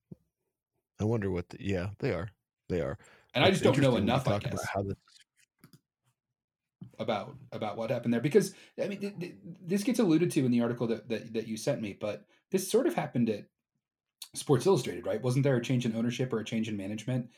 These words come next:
Speaker 2: And a bunch of these long time, long tenured, um, writers and editors at, at Sports Illustrated got their walking papers, um,
Speaker 1: Mm-hmm.
Speaker 2: essentially because they were,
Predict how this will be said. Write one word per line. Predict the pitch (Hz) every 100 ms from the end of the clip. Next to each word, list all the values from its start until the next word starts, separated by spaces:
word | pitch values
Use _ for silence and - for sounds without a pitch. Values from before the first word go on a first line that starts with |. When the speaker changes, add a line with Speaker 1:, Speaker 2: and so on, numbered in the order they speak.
| _ -
Speaker 2:
And | 110
a | 104
bunch | 110 110
of |
these | 113 104 104 - _ _ -
long | 107 107 117 120 113
time, | - 113 110 107
long | 104 117
tenured, | 113 120 113 107 101 101 -
um, | 107 101 101 101 -
writers | 110 107 113 110 107 -
and | 107 104 107
editors | 107 107 101 92
at, | 101 98 -
at | 104
Sports | - 104 -
Illustrated | 147 143 101 98 -
got | 104
their | 107
walking | 98 123 131
papers, | - 101 101 98 - - _ _ _
um, | 113 107 101
Speaker 1:
Mm-hmm. | 107
Speaker 2:
essentially | 107 254 277
because | 110 110 107
they | 101
were, | 92